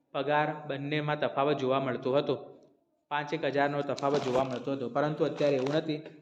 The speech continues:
અત્યારે પગાર ગ્રાન્ટેડમાં હો કે સરકારીમાં, દરેકને સર-, દરેક શિક્ષક મિત્રોને પગાર તો સરખો જ મળે છે. ત્યારબાદનો તફાવત છે પ્રમોશન.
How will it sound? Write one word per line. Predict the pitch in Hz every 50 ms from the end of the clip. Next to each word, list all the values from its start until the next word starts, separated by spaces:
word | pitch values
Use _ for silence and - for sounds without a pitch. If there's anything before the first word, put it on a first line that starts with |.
| -
અત્યારે | 139 - - 156 147 143 160 156 156 - - - - -
પગાર | - 139 139 151 151 151 151 151 - - - - - - - _ _
ગ્રાન્ટેડમાં | - 139 135 131 131 131 - 156 151 156 160 160 147
હો | 151 156 156
કે | 156 160
સરકારીમાં, | 139 - 143 135 135 - 147 143 139 135 127 117 113 - - - _ _ _ _
દરેકને | 151 143 139 147 156 156 156 156 - 156 151 151 151 - - - - - _ _ _ _ _ _ _ _ _ _ _ _ _ _
સર-, | - 135 127 127 131 139
દરેક | 139 139 143 165 160
શિક્ષક | 165 160 - - - 147 147
મિત્રોને | 143 131 - 139 143 147 151 143 143 - - - - - _
પગાર | 143 135 131 143 143 143
તો | 143 143 139
સરખો | - 139 123 123 123 - 156
જ | 156
મળે | 147 131 123 123 127 123
છે. | 123 - 131 110 - - - - - _ _ _ _ _ _ _ _ _ _ _ _ _ _ _ _ _ _ _ _ _
ત્યારબાદનો | - 151 165 175 165 165 165 170 165 170 - - - - - - - - _ _ _ _ _ _ _ _ _ 147
તફાવત | 139 - 156 151 156 151
છે | 151 170
પ્રમોશન. | 160 - 147 143 139 143 143 139 - - 135 123